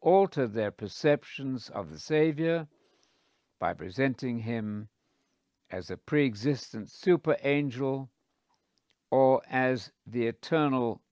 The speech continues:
God the Son who became man. It is reasonable to account for the shift in thinking, which now makes it hard for Bible readers to distinguish the legacy of tradition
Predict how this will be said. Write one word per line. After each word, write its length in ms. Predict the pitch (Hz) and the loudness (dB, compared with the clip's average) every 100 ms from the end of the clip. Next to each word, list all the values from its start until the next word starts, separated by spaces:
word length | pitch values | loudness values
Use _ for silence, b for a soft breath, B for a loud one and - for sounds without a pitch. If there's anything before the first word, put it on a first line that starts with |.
| _ 92 | _ -14
God 380 | 92 123 117 101 | -2 4 4 2
the 120 | 98 | -4
Son 480 | 92 143 127 78 64 - _ - | -6 -2 -2 -2 -10 -20 _ -14
who 100 | 90 | -10
became 460 | 92 92 78 58 | -10 -10 -10 -8
man. 380 | 107 120 - - _ | -8 -6 -8 -14 _
It 180 | - - | -20 -14
is 180 | 101 98 | -12 2
reasonable 480 | 175 214 208 214 214 | 6 6 4 2 2
to 140 | 190 | 2
account 440 | 185 - 165 117 - | 0 4 4 4 -2
for 140 | 98 | -10
the 120 | 87 | -10
shift 360 | - 170 147 120 | -4 -4 -4 -6
in 160 | 101 | -8
thinking, 560 | - 185 196 196 196 180 b b b | -2 -2 -2 -6 -6 -8 b b b
which 200 | - - | -20 -12
now 240 | 110 139 156 | 0 4 6
makes 340 | 156 156 - | 4 0 0
it 140 | 156 - | -6 -4
hard 420 | 175 170 131 - | 2 2 2 -2
for 140 | 117 | -6
Bible 420 | 92 131 143 135 | 0 4 4 4
readers 480 | 131 139 123 123 113 - b b - | 0 0 0 -2 -4 -14 b b -10
to 100 | 110 | -6
distinguish 680 | 110 - 175 175 156 127 - | -6 0 2 4 4 2 -2
the 120 | 104 | -6
legacy 680 | 117 156 170 170 - 120 | 4 6 6 2 -2 -4
of 120 | 101 - | -6 -6
tradition 720 | - 139 165 - 175 175 | -6 -2 -2 -6 -12 -12